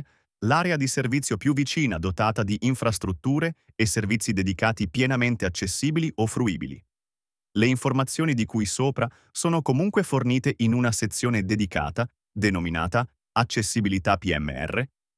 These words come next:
del sito web e dell'applicazione mobile, raggiungibile con apposito link posto nell'home page e dalla schermata iniziale dell'applicazione mobile. Misura sette punto quattro.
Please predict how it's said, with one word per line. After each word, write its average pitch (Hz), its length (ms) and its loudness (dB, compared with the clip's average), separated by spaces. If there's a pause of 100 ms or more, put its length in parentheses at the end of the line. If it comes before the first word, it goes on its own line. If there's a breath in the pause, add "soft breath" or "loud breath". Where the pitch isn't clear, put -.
del 101 240 0
sito 185 320 0
web 131 360 2 (280 soft breath)
e 113 140 2
dell'applicazione 113 920 0
mobile, 71 520 -2 (340)
raggiungibile 139 720 2
con 127 160 -2
apposito 110 460 0
link 147 280 0 (100)
posto 104 340 0
nell'home 101 380 2
page 143 420 -2 (360 loud breath)
e 117 120 2
dalla 127 260 2
schermata 143 480 0
iniziale 135 580 0
dell'applicazione 110 880 0
mobile. 67 480 -6 (1200)
Misura 170 400 2
sette 117 640 0
punto 165 320 0
quattro. - 580 -4